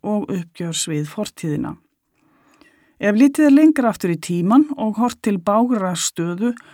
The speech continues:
og oft á tíðum illrar meðferðar á niðursetningum fyrri alda, er auðvelt að sjá samhengið í orðum Nóbelsskáldsins: „Vont er þeirra ranglæti, verra þeirra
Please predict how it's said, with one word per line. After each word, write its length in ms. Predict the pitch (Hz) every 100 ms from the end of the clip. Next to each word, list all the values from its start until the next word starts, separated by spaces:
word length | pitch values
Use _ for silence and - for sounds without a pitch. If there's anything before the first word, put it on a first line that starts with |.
| _
og 240 | 240 262 262
oft 160 | -
á 80 | 240
tíðum 320 | 233 226 214
illrar 480 | - 277 247 226 196
meðferðar 640 | 208 240 240 208 180 175
á 40 | 170
niðursetningum 720 | 175 190 196 202 196 185 170 151
fyrri 300 | 196 190 160
alda, 460 | 160 170 - 247 - - - _
er 220 | 202 202
auðvelt 560 | - 262 277 269 - 247
að 80 |
sjá 180 | - 240 214
samhengið 800 | - 269 262 254 240 240 233 220
í 160 | 233
orðum 560 | - 208 202 185 180 175 180
Nóbelsskáldsins: 1200 | 190 214 196 170 - 170 160 - 165 156 - - _ _ _ _ _ _
„Vont 480 | 170 214 302 - -
er 120 | 233
þeirra 340 | - 240 220 180
ranglæti, 760 | 160 202 233 240 220 214 226 208 _ _ -
verra 580 | 170 214 240 233 220 202
þeirra 500 | 202 175 170 175